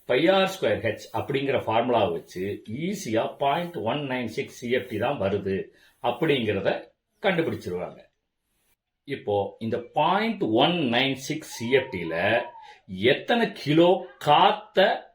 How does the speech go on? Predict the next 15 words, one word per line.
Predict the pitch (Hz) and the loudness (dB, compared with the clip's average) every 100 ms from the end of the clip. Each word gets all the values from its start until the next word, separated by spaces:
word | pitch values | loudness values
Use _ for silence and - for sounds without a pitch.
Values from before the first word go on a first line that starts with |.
| _ _ | _ _
வாங்குறோம் | 107 127 131 113 113 104 101 | -2 0 2 2 2 0 0
ஜல்லிக்கு | 120 160 170 170 185 117 | 2 4 4 4 2 4
பதிலான்னு | 117 120 113 107 110 208 | 4 4 4 2 0 2
பாப்போம் | 147 117 - 143 | 4 4 2 0
வாங்க. | 95 82 - - _ _ _ _ _ _ _ | 0 -4 -12 -20 _ _ _ _ _ _ _
இப்போ | 151 - 107 110 110 131 | -12 -4 0 0 -2 -6
இதுல | 131 113 107 98 | -2 0 2 2
வெறும் | 127 165 190 208 214 - | 2 4 4 4 0 -2
ட்வென்டி | 156 160 233 247 214 | 0 2 0 2 4
எம் | 180 147 | 4 2
எம் | 127 | -2
ஜல்லியை | 104 117 147 143 | 0 0 4 2
மட்டும் | 104 101 - - - | 2 -2 -6 -8 -8
ஃபில் | - 143 170 - | -2 0 0 0
பண்ணோம்னா | 107 87 85 95 | -2 -2 -6 -6